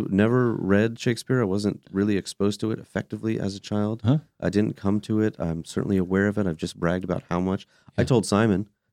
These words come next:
Speaker 1: there's both a Henry the Fourth and a Henry the Fifth.
Speaker 2: You are really on your way.
Speaker 1: Richard
Speaker 2: Mm-hmm.
Speaker 1: the Third,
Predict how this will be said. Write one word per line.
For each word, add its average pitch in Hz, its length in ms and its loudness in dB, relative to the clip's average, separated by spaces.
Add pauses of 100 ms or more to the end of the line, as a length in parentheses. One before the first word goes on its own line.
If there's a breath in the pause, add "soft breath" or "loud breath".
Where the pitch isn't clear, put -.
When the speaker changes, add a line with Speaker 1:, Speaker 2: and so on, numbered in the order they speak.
(140)
Speaker 1:
there's 113 160 2
both 127 180 2
a 104 60 -2
Henry 113 260 -2
the 104 80 -6
Fourth 123 300 -2 (380)
and 110 120 0
a - 20 -2
Henry 82 200 -4
the - 80 -20
Fifth. - 220 -12 (220)
Speaker 2:
You 117 180 10
are 95 100 8
really 95 520 4
on 98 220 4
your 90 140 4
way. 90 300 4
Speaker 1:
Richard 107 220 6
Speaker 2:
Mm-hmm. - 40 0
Speaker 1:
the 107 80 6
Third, 123 340 4